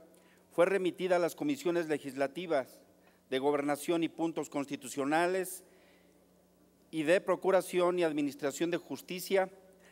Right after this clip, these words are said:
para su estudio y dictamen de la iniciativa de decreto por el que se reforman los artículos nueve y doscientos veintinueve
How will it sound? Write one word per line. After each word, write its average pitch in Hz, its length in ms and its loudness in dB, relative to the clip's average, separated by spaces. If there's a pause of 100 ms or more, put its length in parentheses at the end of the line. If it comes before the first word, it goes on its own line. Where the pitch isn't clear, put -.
(160)
para 139 180 4
su 151 220 -4
estudio 185 440 -2
y 190 120 -2
dictamen 175 480 0
de 165 80 0
la 147 100 0
iniciativa 147 600 -2
de 165 120 2
decreto 160 460 -2
por 139 180 -2
el 156 140 -2
que 147 100 -2
se 156 160 -4
reforman 151 640 -2 (520)
los 185 260 2
artículos 175 960 -2
nueve 185 420 2
y 170 80 -2
doscientos 160 680 -2
veintinueve 165 760 0